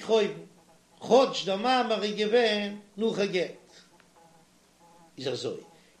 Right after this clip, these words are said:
אי גט אדער, אויב גט איז שטארקער. לא להנה מאמע בסכי. זאל דער מאמע נאך דעם נישט העלפן. ווען מאמע אדער,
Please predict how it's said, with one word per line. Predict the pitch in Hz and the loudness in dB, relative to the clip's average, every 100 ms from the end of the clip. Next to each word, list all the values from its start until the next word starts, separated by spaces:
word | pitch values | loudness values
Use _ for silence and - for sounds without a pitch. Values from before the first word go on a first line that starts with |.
| - | -2
אי | 226 233 143 | 0 2 4
גט | 208 208 156 | 4 4 0
אדער, | 143 143 208 - - - _ _ - | -2 0 -2 -4 -10 -20 _ _ 0
אויב | 190 202 135 | 2 2 0
גט | - 185 - - - - _ _ | 0 0 -2 -10 -20 -20 _ _
איז | 151 | -8
שטארקער. | - - 170 156 - 220 156 - - - _ - _ _ _ _ _ _ _ | -6 -2 0 0 -2 -4 -4 -12 -20 -20 _ -20 _ _ _ _ _ _ _
לא | 135 156 | 2 4
להנה | 151 147 143 139 135 | 4 2 2 -2 -4
מאמע | 135 127 131 | -4 -4 -6
בסכי. | 131 147 156 - - - - _ _ _ _ - | -4 -4 -4 -10 -14 -20 -20 _ _ _ _ -12
זאל | 120 139 | -6 -6
דער | 127 131 | -4 -4
מאמע | 143 160 156 143 | 0 0 0 -4
נאך | 143 135 123 | -6 -8 -2
דעם | 139 147 117 - _ _ _ _ _ | 4 4 2 -10 _ _ _ _ _
נישט | 135 131 139 | -10 -8 -6
העלפן. | 117 - - - _ _ - _ _ - - _ _ - | -6 -8 -18 -20 _ _ -20 _ _ -20 -20 _ _ 0
ווען | 214 240 226 | 4 4 6
מאמע | 202 240 311 320 294 | 8 8 6 2 0
אדער, | 233 156 | -2 -4